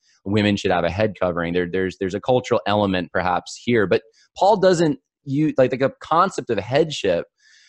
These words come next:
may have looked different maybe in different cultures. I've heard this argument, but he doesn't root that concept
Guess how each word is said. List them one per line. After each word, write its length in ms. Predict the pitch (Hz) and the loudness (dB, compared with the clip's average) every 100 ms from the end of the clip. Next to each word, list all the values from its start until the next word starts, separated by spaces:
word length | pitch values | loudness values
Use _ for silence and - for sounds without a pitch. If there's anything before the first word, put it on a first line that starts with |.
| _ - | _ -2
may 200 | 117 127 | 2 2
have 260 | 127 107 98 | 2 -2 0
looked 340 | 120 139 113 | 2 2 2
different 480 | 110 120 - 92 90 _ | 0 2 0 -4 -4 _
maybe 280 | 104 98 98 | -2 0 2
in 80 | 95 | 0
different 240 | 95 92 | 0 -4
cultures. 340 | - 92 - 78 | -2 -2 -2 -4
I've 120 | 85 | 0
heard 200 | 117 107 | 0 0
this 180 | 95 71 | -2 -2
argument, 580 | 95 98 92 85 76 - | 0 0 -2 -4 -4 2
but 200 | 135 - _ _ | 2 2 _ _
he 200 | - 151 | -10 0
doesn't 320 | 170 190 147 | 0 2 -2
root 400 | 101 98 135 131 | -2 2 2 4
that 160 | 104 - - | 0 -4 -2
concept 640 | 131 143 - 90 85 - | 0 0 -2 -4 -4 -10